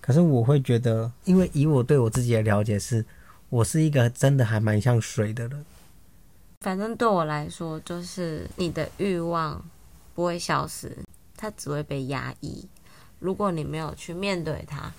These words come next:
Speaker 2: 你没有去正视它，那有一天它就会爆炸。那最坏的情况就是，你在没有办法控制它的情况下，做了非常愚蠢的决定。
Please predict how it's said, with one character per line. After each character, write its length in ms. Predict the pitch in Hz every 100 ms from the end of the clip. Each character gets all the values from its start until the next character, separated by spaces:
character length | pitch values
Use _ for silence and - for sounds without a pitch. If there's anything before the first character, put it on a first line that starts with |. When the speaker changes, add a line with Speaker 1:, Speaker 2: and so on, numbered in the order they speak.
| - - -
Speaker 2:
你 140 | 151
没 100 | 90
有 180 | 170 156
去 220 | - 160
正 280 | 151 151 143
视 200 | - - 123
它， 180 | - - - - - -
那 160 | 190 180
有 160 | 80
一 40 | 156
天 260 | - 151
它 140 | 151 147
就 140 | 147
会 120 | 143 -
爆 280 | - 151 - -
炸。 240 | - - - - - - - - - - - -
那 220 | - 247 220
最 220 | 233 226
坏 200 | 208 214
的 120 | 175
情 260 | 170 170 165
况 220 | 185 170
就 180 | 175 165
是， 380 | 165 170 160 151 - - - -
你 100 | 170
在 160 | 202
没 120 | 196
有 120 | 202 175
办 260 | 180 175
法 180 | 175 151
控 240 | - 180 170
制 140 | 160
它 180 | 151 160
的 140 | 147
情 200 | 143 147
况 280 | 151 160 151
下， 260 | 147 143 139
做 240 | - 185 160
了 260 | 147 - - - - - - - - - -
非 200 | 202 196
常 280 | 190 165 139
愚 120 | 143
蠢 240 | - 156
的 140 | 87 98
决 260 | - - -
定。 180 | - 80